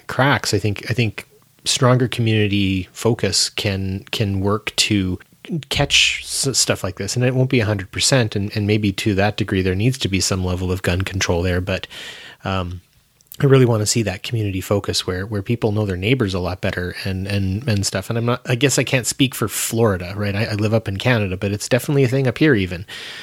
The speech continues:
where our communities are starting to atomize more and more. And, you know, I'm in more contact with people who live in Arkansas or California or New Hampshire, you know, which is great. And, and I love the people I'm, I'm meeting and, and learning from and growing with. But, like,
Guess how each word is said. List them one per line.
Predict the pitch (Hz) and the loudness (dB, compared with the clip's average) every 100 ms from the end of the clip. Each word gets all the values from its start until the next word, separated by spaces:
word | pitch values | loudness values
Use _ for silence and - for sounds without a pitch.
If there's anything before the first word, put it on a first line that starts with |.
| - | -6
where | - 98 101 | 2 2 4
our | 110 | 2
communities | 113 113 107 117 110 98 | 2 2 4 6 4 2
are | |
starting | 98 - 98 98 98 | 2 2 2 2 0
to | 104 | 0
atomize | 95 95 98 92 92 | 0 0 0 -2 -2
more | 98 95 101 | -2 -2 -2
and | 92 | -2
more. | 98 98 87 - - - - | -2 0 -2 -6 -16 -16 -4
And, | 95 95 95 | 0 2 2
you | |
know, | 98 95 | 0 0
I'm | 98 139 | 2 4
in | 131 | 6
more | 110 104 | 4 0
contact | - 104 104 98 - | 2 0 2 0 0
with | 104 | -4
people | - 95 98 | -2 -2 0
who | 101 | 0
live | 113 92 98 | 2 2 0
in | 123 _ - | -2 _ 0
Arkansas | 190 139 107 - 90 92 - | 2 2 2 0 -2 -6 0
or | 117 104 | 0 0
California | - 107 127 - 185 135 98 90 87 - | 0 0 0 4 4 4 2 0 -4 0
or | 107 98 | 2 4
New | 107 | 4
Hampshire, | 127 180 165 - 98 90 - - - - | 2 2 0 0 -2 -4 -10 -14 -14 -4
you | 127 | 0
know, | 107 101 | 0 0
which | 113 - | 0 0
is | 113 | -2
great. | - 123 123 - | 0 2 2 0
And, | 104 101 | -4 -4
and | 139 113 101 | -2 0 0
I | |
love | 95 107 127 | 2 4 4
the | 113 | 2
people | - 107 104 98 | 0 0 0 0
I'm, | 95 98 | 0 -2
I'm | 107 98 | -2 -2
meeting | 101 120 110 98 | 2 2 2 0
and, | 98 95 | -4 -6
and | 95 95 | -6 -4
learning | 98 127 131 110 | 0 2 2 0
from | - 98 98 | -2 -4 -2
and | 92 90 | -4 -2
growing | 104 120 117 | 2 2 2
with. | 98 90 - | 0 -4 -4
But, | 98 - | -6 -2
like, | 101 95 | -4 -4